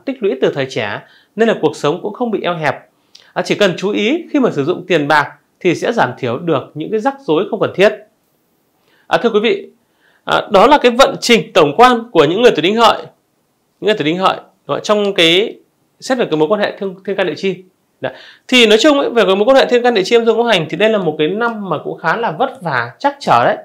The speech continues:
Đó. À, tiếp theo chúng ta cùng xét về cái vận hạn của năm. Vận hạn của năm. Thì những người tuổi Đinh Hợi sinh năm một nghìn chín trăm bốn mươi bảy thì năm nay đã là bảy mươi chín tuổi rồi. Bảy mươi chín tuổi gặp cái sao hạn là cái sao Kế Đô,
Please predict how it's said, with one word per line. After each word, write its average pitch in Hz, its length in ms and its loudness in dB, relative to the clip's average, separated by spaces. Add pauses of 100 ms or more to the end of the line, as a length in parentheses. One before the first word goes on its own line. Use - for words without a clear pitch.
(120)
Đó. - 200 -6 (580)
À, 185 140 2
tiếp 311 120 2
theo 311 200 6
chúng 254 120 -2
ta 285 180 4
cùng 190 120 2
xét 302 200 -2
về 262 60 -6
cái 190 80 0
vận 202 180 0
hạn 196 220 -4
của 143 80 -2
năm. 185 160 0 (320)
Vận - 100 -4
hạn 143 100 -2
của 143 60 -4
năm. 147 160 0 (460)
Thì 226 120 4
những 240 140 0
người 294 80 4
tuổi 160 100 0
Đinh 240 140 2
Hợi 269 260 4 (540)
sinh 262 180 -4
năm 269 100 4
một 220 60 2
nghìn 165 120 4
chín 175 100 -8
trăm 226 100 4
bốn 247 80 4
mươi 240 40 0
bảy 131 260 4
thì 185 100 -2
năm 202 140 0
nay 226 200 0 (340)
đã - 100 -2
là 208 100 0
bảy 131 140 0
mươi 131 100 -6
chín 185 140 -6
tuổi 143 140 -2
rồi. 123 160 -2 (600)
Bảy 156 120 4
mươi 180 100 2
chín 254 140 0
tuổi 165 240 4
gặp 151 120 2
cái 175 80 -2
sao 247 200 0
hạn 247 300 -2 (380)
là 160 120 2
cái 156 100 2
sao 202 140 -2
Kế 190 140 0
Đô, 220 360 4